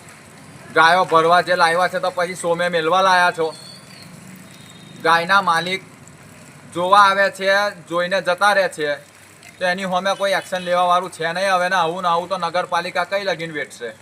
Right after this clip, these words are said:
અને અમે કઈ લગીન દોડીશું? એટલે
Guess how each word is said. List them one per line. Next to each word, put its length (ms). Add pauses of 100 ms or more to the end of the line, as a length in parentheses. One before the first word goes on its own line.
(360)
અને 140
અમે 260
કઈ 200
લગીન 280
દોડીશું? 480 (1120)
એટલે 200